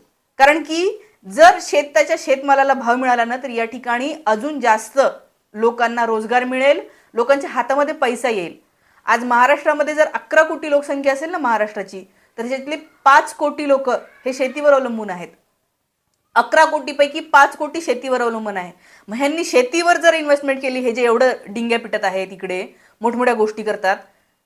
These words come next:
हे एवढंच जर का यांनी शेतीवर शेतकऱ्यांचं कर्ज माफ केलं, त्यांना भाव मिळाला, खताच्या किमती कमी झाल्या, बाकीच्या सगळ्या गोष्टींचा जर विचार केला यांनी,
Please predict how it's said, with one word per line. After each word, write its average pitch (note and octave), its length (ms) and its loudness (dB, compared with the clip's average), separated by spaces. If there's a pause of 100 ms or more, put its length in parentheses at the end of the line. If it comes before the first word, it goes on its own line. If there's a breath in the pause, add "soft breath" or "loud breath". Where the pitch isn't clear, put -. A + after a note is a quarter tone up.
(480)
हे A3+ 140 4
एवढंच E4+ 300 8
जर D#4+ 160 4
का D#4 100 0
यांनी D4+ 280 0
शेतीवर B3+ 440 -2
शेतकऱ्यांचं A#3 520 -4
कर्ज C4 240 0
माफ C4+ 320 2
केलं, A3 180 -2
त्यांना G#3+ 240 -4
भाव A3 280 4
मिळाला, A3+ 420 4
खताच्या A3+ 340 -2
किमती D4+ 280 -6
कमी C4+ 220 -4
झाल्या, G#3 340 2 (340 loud breath)
बाकीच्या B3 380 0
सगळ्या C#4 240 2
गोष्टींचा C4 420 -2
जर A#3+ 140 -4
विचार A#3 260 -2
केला A#3 220 0
यांनी, G3+ 380 -2